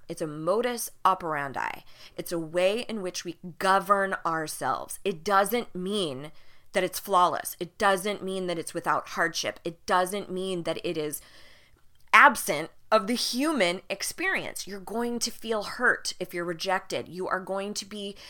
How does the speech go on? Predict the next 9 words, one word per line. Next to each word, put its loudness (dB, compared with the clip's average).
in -2
pain -2
if -4
somebody -4
says -6
something -8
hurtful -4
to -4
you. -4